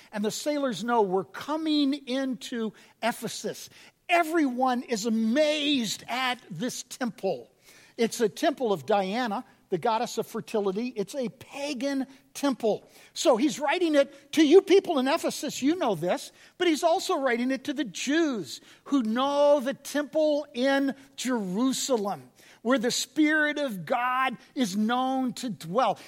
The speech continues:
Used to be a tent, used to be a tabernacle, where the Shekinah glory of God would come down.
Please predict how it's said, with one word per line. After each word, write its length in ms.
Used 280
to 80
be 160
a 60
tent, 520
used 240
to 80
be 100
a 60
tabernacle, 800
where 140
the 100
Shekinah 840
glory 560
of 200
God 400
would 180
come 300
down. 320